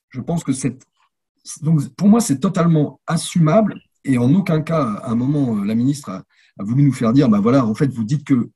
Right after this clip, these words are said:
que le, que le décisionnaire n'est pas indépendant, qu'il serait donc du coup, euh, sous la coupe de, sous influence. On dit non, chacun dans son rôle. C'est le, c'est, c'est la fonction de la décision politique que d'assumer, d'intégrer d'autres dimensions.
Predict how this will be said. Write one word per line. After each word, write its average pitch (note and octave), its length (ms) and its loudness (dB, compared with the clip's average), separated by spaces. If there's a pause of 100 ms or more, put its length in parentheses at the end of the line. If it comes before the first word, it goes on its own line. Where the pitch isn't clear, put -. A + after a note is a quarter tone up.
(160)
que - 100 -10
le, G2+ 340 -4 (180)
que A2+ 80 -4
le A2 100 2
décisionnaire C3 560 2
n'est A2+ 140 2
pas D3+ 220 -2
indépendant, B2+ 760 -2
qu'il A2 200 -8
serait B2+ 240 -4
donc G#2+ 260 0
du G2+ 100 -8
coup, C3+ 380 0 (400)
euh, E2+ 200 -10
sous - 240 -2
la B2 120 0
coupe D3 400 -4
de, C3+ 140 2
sous A#2+ 200 -8
influence. C#3 420 -4
On G2+ 80 -6
dit D3 100 0
non, C#4+ 240 -4
chacun G3+ 340 -2
dans C3+ 100 0
son F3 220 -6
rôle. B3 280 -2 (260)
C'est - 180 -10
le, A#2 140 -2 (320)
c'est, - 360 -6
c'est - 160 -14
la G#2 100 -6
fonction F#3+ 520 -2 (400)
de A#2 60 -4
la A#2 100 0
décision C#3+ 400 -2
politique C3+ 580 -4 (480)
que A#3+ 300 0
d'assumer, B2 540 -4
d'intégrer B2 440 0
d'autres D3+ 420 2
dimensions. C#3 520 0